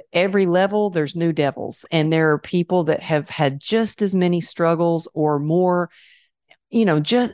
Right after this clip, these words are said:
a lot of struggles. So don't ever assume that people don't, they're not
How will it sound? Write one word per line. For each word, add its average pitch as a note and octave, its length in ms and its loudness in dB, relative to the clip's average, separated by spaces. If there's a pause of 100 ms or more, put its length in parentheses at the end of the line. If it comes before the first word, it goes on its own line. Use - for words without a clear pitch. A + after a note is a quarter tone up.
(100)
a F3+ 100 -2
lot G#3+ 240 -2
of A#3 60 -4
struggles. A3+ 520 0
So G3 140 0
don't G#3+ 440 0
ever G#3 240 -2
assume G3+ 420 0
that F3 120 -6
people F#3+ 400 -4
don't, E3+ 400 0 (100)
they're F3+ 180 0
not G3 280 0